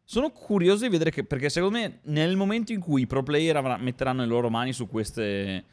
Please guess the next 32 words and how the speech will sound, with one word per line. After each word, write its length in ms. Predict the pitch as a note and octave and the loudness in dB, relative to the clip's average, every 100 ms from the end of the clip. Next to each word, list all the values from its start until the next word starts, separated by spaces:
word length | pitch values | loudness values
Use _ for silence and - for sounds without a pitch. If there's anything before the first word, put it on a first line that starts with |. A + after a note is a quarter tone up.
| _ _ _ | _ _ _
su 100 | _ | _
queste 220 | A2+ B2 | -2 2
nuove 200 | A#2+ B2+ B2 | 4 2 2
corsie 400 | A2+ - B2 A#2 | 0 0 2 2
vedremo 380 | G#2 G#2 G2 F#2+ | 2 0 0 -2
veramente 580 | F#2+ G2+ G2 F#2+ F#2 F#2+ | 0 0 0 -2 -2 -2
delle 180 | F#2 | -2
grandi 280 | F2+ F2 E2 | -6 -8 -8
figate. 480 | F#2+ G2 C#2 - F2 - F3+ | -8 -6 -6 -6 -10 -10 -4
La 80 | - | -2
cosa 180 | D#4+ D#4 | -2 0
più 100 | B3 | 0
importante 500 | E3 D#3+ A2+ G2 G2+ | 0 0 -2 -2 -4
è 20 | |
che 80 | C3 | -4
sulla 180 | E3 | -2
corsia 260 | F3 G3 A#3 | -2 -2 -2
inferiore 300 | G#3 G3 A#3+ | -2 2 2
adesso 200 | G3+ F#3 | 0 -4
ci 120 | C3+ | -6
sono 200 | A2+ A#2+ | -2 -2
tre 180 | A2 C3 | 0 -2
bush, 380 | B2 G#2+ G2 - | 0 -2 -4 -4
non 220 | G2 A2+ | -4 -4
sono 240 | - C3 | -4 -4
più 160 | B2 D3 | -2 -4
soltanto 560 | - A#2 F#2+ G#2 G2 G2+ | -4 -6 -2 -2 0 0
due 380 | G#2+ G#2 F#2 | 2 2 0
come 440 | - - G#2 F#2 - | -2 -2 0 -2 -8
era 180 | E2+ E2+ | -10 -6
in 100 | F#2+ | -4
passato, 500 | E3 - - F#3+ B2 | -4 -2 -4 -2 -6